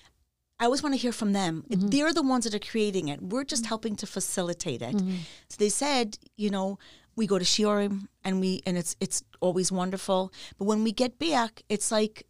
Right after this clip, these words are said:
Speaker 1: it's, um, it's back, like, it's just back." And, and, and one of the things that I would say is the most important thing that women, you know, in terms of being able to form your own little, your own little groups, your own little chaburas, your own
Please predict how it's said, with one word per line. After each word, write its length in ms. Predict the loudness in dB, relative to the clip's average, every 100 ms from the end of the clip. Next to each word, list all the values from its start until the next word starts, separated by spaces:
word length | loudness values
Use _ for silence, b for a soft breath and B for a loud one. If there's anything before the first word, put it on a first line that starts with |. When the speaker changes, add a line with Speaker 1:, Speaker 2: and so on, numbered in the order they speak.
| -8
Speaker 1:
it's, 360 | -4 -2 -2 -2
um, 460 | -2 -2 -4 -8 _ -18 B B B B
it's 280 | -4 -4 -8 _ -2
back, 260 | 0 0 -2 _ _ -6
like, 140 | -2
it's 100 | 0
just 140 | 2 4
back." 400 | 4 2 -8 -20 _ b b b b
And, 200 | 0 2 0
and, 200 | 0 -2 -2
and 160 | 0 0
one 280 | 0 0 0
of 100 | -2
the 40 |
things 240 | -2 -2 -2
that 80 | -2
I 60 |
would 100 | -2
say 180 | 0 0
is 140 | 0
the 60 | 0
most 220 | -4 -4
important 600 | -4 -6 -6 -6 -4 -6 -6
thing 460 | -4 -4 -4 -8 -12 -12
that 460 | -4 -2 -2 -4 -10 _ _ _ _ _ _ -10
women, 540 | 0 2 4 2 0 -4 _ -4
you 200 | 0 2
know, 120 | 0
in 100 | -2
terms 320 | -2 -2 -2
of 240 | -4 -8 -16 _ _
being 200 | -4 -2
able 280 | -2 -2 -4
to 100 | -8
form 600 | -8 -4 -2 -2 -4 -6 _ _ _ _ _
your 200 | 0 2
own 220 | 2 2
little, 340 | 2 2 -2 -4
your 160 | -2 0
own 160 | 2
little 160 | 0 -2
groups, 420 | -2 -2 0 0
your 100 | 0
own 60 | 0
little 200 | -2 -2
chaburas, 600 | -4 -4 -2 -2 0 0
your 140 | 0
own 220 | 0 0